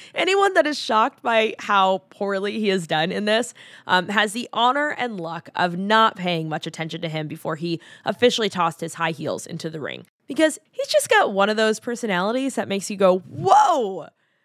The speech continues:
Ooh, ugh." And that's, and that's your voice? Oof, pal. You spent the money on the heels and didn't wanna toss a buck or two towards some vocal training?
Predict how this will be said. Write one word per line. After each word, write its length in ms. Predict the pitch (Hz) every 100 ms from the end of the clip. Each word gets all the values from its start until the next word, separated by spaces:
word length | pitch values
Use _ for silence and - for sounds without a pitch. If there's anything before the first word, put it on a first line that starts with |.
| _ _ _ -
Ooh, 360 | 359 311 208 _ -
ugh." 300 | 285 214 160 - - - - -
And 180 | 196 185 -
that's, 360 | 285 - - -
and 260 | 262 453 392
that's 240 | 262 254
your 120 | 202
voice? 680 | 160 147 185 311 640 - - _ _ _ _ _ _ _ -
Oof, 540 | 311 330 180 - - _ _ _
pal. 540 | 202 277 311 160 143 _ _ _ _
You 80 |
spent 180 | 185 311
the 80 | 302
money 240 | 202 247
on 120 | 294 175
the 60 |
heels 440 | 156 233 311 185 170
and 100 | 165
didn't 180 | 226
wanna 200 | 247 226
toss 240 | 175 226 214
a 80 | 165
buck 340 | - 220 -
or 100 | 330
two 300 | - 349 359
towards 260 | - 180 180
some 200 | 170 139
vocal 300 | 170 - 349
training? 440 | 330 359 381 403